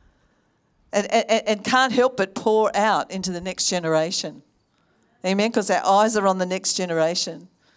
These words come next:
Our eyes are on our sons and daughters and our grandchildren and our spiritual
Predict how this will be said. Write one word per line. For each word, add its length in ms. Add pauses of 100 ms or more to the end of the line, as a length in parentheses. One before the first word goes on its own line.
(440)
Our 180
eyes 320
are 80
on 100
our 120
sons 340
and 160
daughters 420
and 80
our 120
grandchildren 720
and 120
our 120
spiritual 720